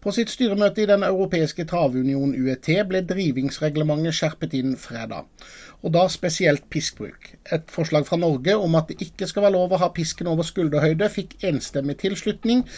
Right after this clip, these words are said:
og er ventet å bli vedtatt på dagens generalforsamling i U E T. «For oss var det viktig å få dette med, og jeg er helt sikker på at det vil få flertall i møtet lørdag», sier D N Ts generalsekretær Svein Morten Bua.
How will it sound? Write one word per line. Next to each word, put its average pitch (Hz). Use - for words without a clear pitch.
og 196
er 202
ventet 190
å 196
bli 208
vedtatt 160
på 190
dagens 147
generalforsamling 131
i 131
U 127
E 120
T. -
«For 247
oss -
var 240
det 240
viktig 220
å -
få 208
dette 196
med, 214
og 220
jeg 202
er 170
helt 214
sikker 190
på 185
at 165
det 160
vil 160
få 165
flertall 165
i 160
møtet -
lørdag», 147
sier 170
D 160
N 160
Ts 139
generalsekretær 143
Svein 127
Morten 110
Bua. 101